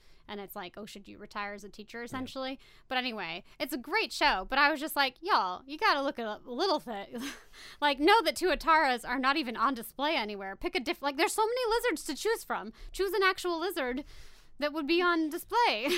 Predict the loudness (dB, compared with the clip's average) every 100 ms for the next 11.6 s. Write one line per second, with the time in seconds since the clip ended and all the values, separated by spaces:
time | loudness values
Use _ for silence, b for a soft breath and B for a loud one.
0 | -2 -10 -12 -10 -10 -10 -12 -12 -8 -8
1 | -8 -14 -12 -12 -4 -2 0 0 -2 -6
2 | -10 -14 -16 -16 -20 _ _ -20 -16 -14
3 | -14 -14 -18 -20 -20 -10 -4 -2 0 -2
4 | b b b -8 -4 2 2 0 -4 -2
5 | -2 0 0 0 -6 -8 -8 -18 -20 _
6 | _ -8 -4 0 0 0 -2 -4 -2 -2
7 | 0 2 0 -2 -6 B B B B B
8 | -20 -20 -20 -20 -20 -18 -20 _ -14 -12
9 | -10 -12 -14 -16 -14 -10 -10 -10 -10 -10
10 | -10 -14 -12 -12 -10 -6 -2 0 4 4
11 | 4 2 0 2 2